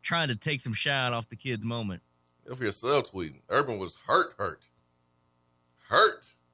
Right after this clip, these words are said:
Speaker 1: Mm.
Speaker 2: So, we've, we've had our, um, highly rated quarterbacks committed.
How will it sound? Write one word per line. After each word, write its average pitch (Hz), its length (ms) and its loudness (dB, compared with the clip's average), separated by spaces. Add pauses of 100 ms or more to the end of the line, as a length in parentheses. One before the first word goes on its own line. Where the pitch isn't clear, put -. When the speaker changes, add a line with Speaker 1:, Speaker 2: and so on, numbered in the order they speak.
(380)
Speaker 1:
Mm. 90 120 -10
Speaker 2:
So, 69 260 -6 (840)
we've, 170 220 -12
we've 254 200 -10
had 220 220 -4
our, 143 280 0 (120)
um, 107 120 -12 (1300)
highly 104 220 -2
rated 95 380 -4
quarterbacks 87 480 -4
committed. 95 320 -12